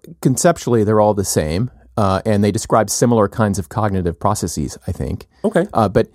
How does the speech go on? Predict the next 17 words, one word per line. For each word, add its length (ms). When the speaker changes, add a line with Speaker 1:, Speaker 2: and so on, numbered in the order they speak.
Speaker 1:
it 180
is 120
an 80
empirical 460
reality 540
that, 300
that 180
some 220
have 260
priority 460
over, 200
s-, 320
some 220
claim 360
priority 440
over 260
others. 400